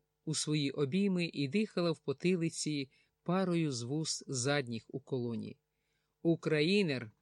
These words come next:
айн літ!" почулася команда цухсфюрера Бергера. "Ой, ніхто так не бідує, як жовнір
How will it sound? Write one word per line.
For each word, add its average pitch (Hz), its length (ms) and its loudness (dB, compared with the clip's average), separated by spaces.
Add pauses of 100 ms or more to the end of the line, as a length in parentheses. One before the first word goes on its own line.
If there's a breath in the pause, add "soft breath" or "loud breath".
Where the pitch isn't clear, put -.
(200)
айн 175 340 4
літ!" 175 320 0 (380)
почулася 143 520 -2
команда 139 800 -2 (200)
цухсфюрера 143 1000 0
Бергера. 120 600 -2 (600)
"Ой, 185 240 4
ніхто 139 420 2
так - 260 -2
не 143 140 0
бідує, 147 680 2
як 147 300 4
жовнір 143 680 2